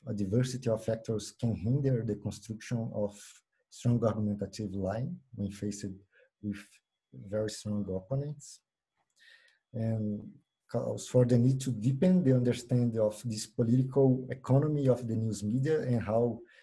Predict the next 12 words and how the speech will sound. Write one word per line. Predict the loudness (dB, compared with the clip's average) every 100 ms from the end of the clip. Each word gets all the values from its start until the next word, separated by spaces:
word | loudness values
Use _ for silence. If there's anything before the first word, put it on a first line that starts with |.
| -20 _ -12
it | -4
affects | -4 -2 -4 -4 -6
deliberation, | -4 -2 -2 -2 -2 -4 -2 -2 -4 _ _ -20 -20 _ _ _ _ -4
and | 0 2 2 0
calls | 4 6
attention | 6 4 2 0 2 2 0 -4
for | 0 0
the | 2
need | 0 0
to | -6
think | -6 -6 -6 -10 -12
about | -10 -6 -4 -2 -2 -2 -6